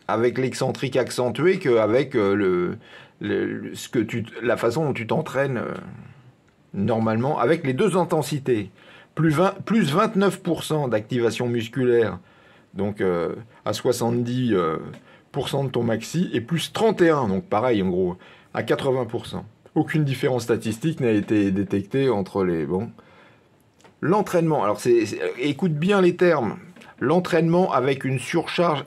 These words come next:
excentrique de cent cinquante pour cent permet un recrutement d'uni-, d'unités motrices d'environ trente pour cent supérieure, donc du quadriceps, lors des exercices de presse pour les jambes. Alors ça pourrait être n'importe quel exercice, hein.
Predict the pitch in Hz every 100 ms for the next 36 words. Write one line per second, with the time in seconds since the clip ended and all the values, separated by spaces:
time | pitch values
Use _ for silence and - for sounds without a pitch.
0 | 147 135 - 151 143 160 139 117 110 185
1 | 175 156 143 139 - 139 113 131 113 127
2 | 127 123 110 131 131 139 - 131 117 110
3 | 139 - - - - 123 165 190 180 185
4 | 151 135 131 180 175 139 120 131 143 -
5 | - 214 202 180 175 - 165 151 - 143
6 | 139 117 120 135 170 175 - 104 104 104
7 | 113 98 98 110 151 170 - - - -
8 | - - - 139 170 131 131 147 135 143
9 | - 160 139 - 151 147 147 143 127 123
10 | 110 87 82 90 - 104 113 113 - 113
11 | 113 117 110 123 113 107 104 113 113 -
12 | 104 98